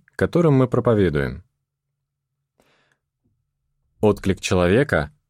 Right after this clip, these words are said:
прежде всего зависит от состояния его сердца. Эту мысль Иисус проиллюстрировал притчей о сеятеле. Семена, посеянные им,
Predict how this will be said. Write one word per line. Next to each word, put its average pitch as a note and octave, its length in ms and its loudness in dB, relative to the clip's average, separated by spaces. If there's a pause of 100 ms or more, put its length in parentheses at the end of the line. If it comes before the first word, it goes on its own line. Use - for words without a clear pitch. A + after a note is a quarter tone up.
(200)
прежде C3+ 380 2
всего A2+ 340 2
зависит G2+ 580 0
от F#2+ 200 -6
состояния G#2+ 720 2
его F#2 300 2
сердца. - 580 -4 (1400)
Эту A2 180 0
мысль G#2+ 460 2 (420)
Иисус G2 380 0
проиллюстрировал B2+ 800 2
притчей D3 420 0
о D#3 60 2
сеятеле. E2 580 -2 (1040)
Семена, A2+ 400 2
посеянные G#2+ 600 2
им, D#2+ 360 -2